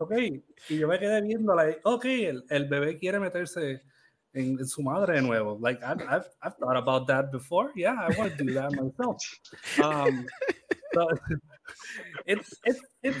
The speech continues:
Speaker 1: y la película te lo, te lo dice sin, te lo dice sin, ¿sabes? Te dice, it's, it's all about how you feel. Your recollection is based on your emotions. not so much on logic.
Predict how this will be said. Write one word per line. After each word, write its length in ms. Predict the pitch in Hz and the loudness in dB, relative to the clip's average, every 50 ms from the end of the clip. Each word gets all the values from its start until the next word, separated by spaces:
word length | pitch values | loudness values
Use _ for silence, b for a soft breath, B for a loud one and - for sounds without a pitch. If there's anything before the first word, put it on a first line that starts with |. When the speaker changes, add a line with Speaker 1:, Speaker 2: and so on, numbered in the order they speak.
| - - _ | -8 -6 _
Speaker 1:
y 100 | 220 214 | 4 6
la 100 | 208 202 | 6 6
película 340 | 202 190 202 247 262 254 | 6 2 2 0 0 0
te 60 | 254 247 | 2 4
lo, 160 | 220 190 175 | 4 4 4
te 120 | - 185 165 | 2 2 4
lo 120 | 151 147 | 4 4
dice 360 | 170 196 202 - - 143 123 - | 4 2 0 0 0 -2 -2 -2
sin, 480 | - - 160 156 143 131 127 123 - - | -4 -4 -2 -2 -2 -2 -2 -4 -8 -2
te 120 | - 165 | 0 2
lo 80 | 156 151 | 4 4
dice 240 | 156 165 156 226 214 | 2 2 0 -4 -4
sin, 420 | - - 185 160 147 135 127 123 - | -4 -4 -4 -2 -2 -2 -2 -4 -8
¿sabes? 420 | - - 175 147 123 110 107 107 - _ _ _ | -4 0 2 2 2 0 -2 -8 -14 _ _ _
Te 100 | _ 135 | _ -2
dice, 340 | 147 151 151 156 196 185 170 | -2 -2 0 0 0 0 0
it's, 220 | 160 147 - - - | -2 -4 -8 -12 -12
it's 160 | 160 151 - 185 | -14 -6 -2 0
all 140 | 202 214 | 2 2
about 180 | 208 175 170 151 | 2 0 0 0
how 80 | 156 160 | 0 -2
you 140 | 147 123 | -2 -4
feel. 400 | - - 170 165 139 110 107 113 117 | -8 -8 -6 -6 -6 -6 -8 -12 -12
Your 160 | 117 123 127 | -8 -6 -2
recollection 580 | 131 139 139 139 139 143 170 180 185 - 196 170 | -2 -2 -2 0 -2 -2 -2 -4 -4 -8 -10 -10
is 100 | 151 139 | -10 -10
based 320 | 135 139 151 156 151 151 | -8 -6 -6 -6 -6 -8
on 100 | 143 127 | -8 -6
your 140 | 123 123 120 | -6 -6 -6
emotions. 600 | 117 113 127 151 147 147 - 113 107 110 - - - _ _ _ _ _ _ _ | -6 -6 -6 -6 -8 -8 -12 -16 -20 -20 -20 -20 -20 _ _ _ _ _ _ _
not 160 | 135 143 143 | -8 -6 -6
so 120 | 139 - 170 | -6 -4 -4
much 220 | 160 - - - | -4 -4 -2 -4
on 160 | 151 127 117 | -4 -6 -4
logic. 400 | 120 139 160 165 143 123 104 104 | -4 -4 -4 -4 -4 -6 -10 -12